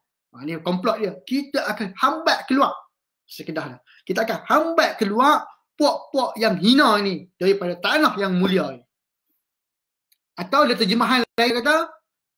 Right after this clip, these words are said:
tafsir lain kata, kita orang mulia akan keluarkan orang-orang hina dari kumpulan kita. Ha, maksudnya grup-grup kita ni, buat keluar orang yang hak geli, geleman, kotok ni, buat keluar. Ha, bukanlah kotok,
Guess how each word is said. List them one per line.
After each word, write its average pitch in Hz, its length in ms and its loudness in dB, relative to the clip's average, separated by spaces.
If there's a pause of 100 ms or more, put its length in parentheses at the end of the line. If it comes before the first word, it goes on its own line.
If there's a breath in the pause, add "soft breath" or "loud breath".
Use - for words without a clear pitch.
(200)
tafsir 190 320 -6
lain 254 240 -2
kata, 277 160 -12
kita 302 400 0 (160)
orang 233 240 4
mulia 247 480 0
akan 208 320 -6
keluarkan 208 1120 -2
orang-orang 185 480 -4
hina 240 240 4
dari 175 80 2
kumpulan 170 400 -4
kita. 135 240 -18 (720)
Ha, 113 160 -16
maksudnya 151 400 -8 (400)
grup-grup 202 400 2
kita 233 240 2
ni, 220 80 4
buat 185 240 2
keluar 190 160 0
orang 208 160 2
yang 202 120 -2 (280 loud breath)
hak 202 240 -4
geli, 190 240 0
geleman, 214 320 2
kotok 208 320 -4
ni, 208 160 -6
buat 262 160 -8
keluar. 320 180 2 (1120)
Ha, 156 800 2
bukanlah 175 320 0
kotok, - 480 0